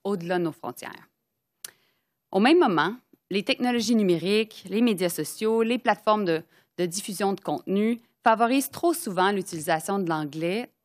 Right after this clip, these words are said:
au détriment du français. Et on le sait, il y a environ,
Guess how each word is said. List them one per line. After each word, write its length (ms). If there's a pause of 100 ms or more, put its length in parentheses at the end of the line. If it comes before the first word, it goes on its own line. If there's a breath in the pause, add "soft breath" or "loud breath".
au 100
détriment 460
du 100
français. 400 (1300)
Et 360
on 60
le 40
sait, 400 (500)
il 60
y 20
a 60
environ, 560